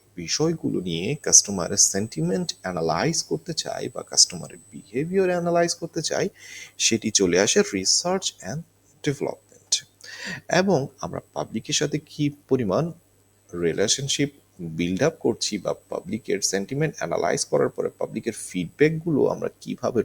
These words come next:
রিপ্লাই দিচ্ছি, সেগুলোর উপর আমাদের যে একটি সিস্টেম ক্রিয়েট হয়, সেটিকে পাবলিক রিলেশনস বলা হয়। পরবর্তী ধাপে যখন আমরা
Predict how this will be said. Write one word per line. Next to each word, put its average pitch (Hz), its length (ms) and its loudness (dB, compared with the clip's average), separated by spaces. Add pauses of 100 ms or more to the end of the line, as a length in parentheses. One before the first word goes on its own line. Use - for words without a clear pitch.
রিপ্লাই 110 420 -2
দিচ্ছি, 165 380 -2 (420)
সেগুলোর 170 440 2
উপর 175 200 4 (120)
আমাদের 95 260 -4 (160)
যে 123 180 2 (280)
একটি - 300 -8 (240)
সিস্টেম 196 500 0 (140)
ক্রিয়েট 92 340 2
হয়, - 160 -2
সেটিকে 104 400 0 (180)
পাবলিক 127 320 -2 (120)
রিলেশনস 85 440 0 (120)
বলা - 180 2
হয়। - 140 -4 (1600)
পরবর্তী 185 440 6
ধাপে 160 380 4 (400)
যখন 107 460 4 (600)
আমরা 92 160 0